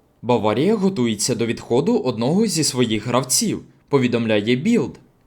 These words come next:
Тренерський склад Баварії незадоволений грою Кіма Міндже на позиції центрального захисника. Кореєць переїхав до Мюнхена з Наполі влітку дві тисячі двадцять третього року як одна із зірок серії А.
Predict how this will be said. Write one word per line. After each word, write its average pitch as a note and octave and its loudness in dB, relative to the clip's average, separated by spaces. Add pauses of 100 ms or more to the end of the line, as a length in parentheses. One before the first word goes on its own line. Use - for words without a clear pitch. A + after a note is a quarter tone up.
Тренерський A#2+ -2
склад G#2 -2
Баварії A2+ 0
незадоволений A2+ 0
грою D#3+ 0
Кіма A2+ -2
Міндже D#3 -2 (220)
на A#2+ -2
позиції A#2+ -2
центрального A#2 -2
захисника. C#3+ -4 (480)
Кореєць B2+ 0
переїхав A#2+ -2
до A#2 0
Мюнхена A#2 -4
з G#2 -4
Наполі F#3 0
влітку D#3 -4
дві D#3+ -4
тисячі G3 -2
двадцять B2+ -4
третього B2 -2
року A3+ 0 (220)
як A#2+ 0
одна A#2+ -2
із C#3 -4
зірок A#2 -2
серії A2 -2
А. F3 0